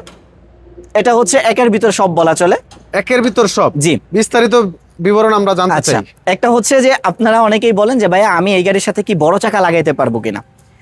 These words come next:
Speaker 1: তো আমাদের আগে যে গাড়িগুলো দেখানো হয়েছে সেগুলোর সাথে বড় চাকা লাগানো সম্ভব হয় না,
Speaker 2: আচ্ছা।
Speaker 1: কারণ ষোলো চাকা যে লাগাবেন সেটার স্কোপটা থাকে না। কিন্তু এটার মধ্যে আপনি চাইলে চোদ্দ চাকা চেঞ্জ করে ষোলো চাকা লাগাইতে পারবেন।
Speaker 2: জায়গা আছে ভাই লাগানোর?
Speaker 1: হান্ড্রেড পার্সেন্ট আছে। আমরা এটার পিছনে যে
Speaker 2: আচ্ছা,
Speaker 1: কেবিন ব্যবহার
Speaker 2: যথেষ্ট
Speaker 1: করেছি,
Speaker 2: জায়গা আছে।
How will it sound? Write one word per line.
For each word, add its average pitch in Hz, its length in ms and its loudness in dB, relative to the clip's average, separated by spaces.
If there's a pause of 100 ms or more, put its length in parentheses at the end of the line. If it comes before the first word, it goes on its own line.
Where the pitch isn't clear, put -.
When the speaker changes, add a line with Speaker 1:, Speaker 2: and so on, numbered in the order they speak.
(140)
Speaker 1:
তো 175 60 0
আমাদের 208 260 2
আগে 214 280 0
যে 226 120 2
গাড়িগুলো 220 320 2
দেখানো 196 300 -2
হয়েছে 196 280 -2
সেগুলোর 175 280 0
সাথে 170 200 -2
বড় 160 180 2
চাকা 165 200 0
লাগানো 156 240 0
সম্ভব 190 340 0
হয় 156 140 -2
না, 147 140 -2 (280)
Speaker 2:
আচ্ছা। 120 180 -8
Speaker 1:
কারণ 180 200 2
ষোলো 202 320 0
চাকা 208 260 0
যে 190 120 2
লাগাবেন 170 360 2
সেটার 170 300 0
স্কোপটা 190 440 -4
থাকে 190 300 -2
না। 120 120 -2 (440)
কিন্তু 185 180 0
এটার 240 280 2
মধ্যে 254 400 2
আপনি 208 340 -2
চাইলে 208 280 0
চোদ্দ 196 280 -4
চাকা 202 220 -2
চেঞ্জ 185 240 -2
করে 240 160 -2
ষোলো 190 200 0
চাকা 147 200 -2
লাগাইতে 120 260 0
পারবেন। 98 380 -6
Speaker 2:
জায়গা 170 340 0
আছে 170 180 0
ভাই 233 160 2
লাগানোর? 185 240 0
Speaker 1:
হান্ড্রেড 233 280 0
পার্সেন্ট 165 340 -2
আছে। 190 220 -2 (460)
আমরা 233 440 2
এটার 214 280 0
পিছনে 247 580 0
যে 185 100 0
Speaker 2:
আচ্ছা, 131 120 0
Speaker 1:
কেবিন 240 280 2
ব্যবহার 220 280 2
Speaker 2:
যথেষ্ট 175 100 0
Speaker 1:
করেছি, 156 160 0
Speaker 2:
জায়গা 151 220 0
আছে। 120 180 -10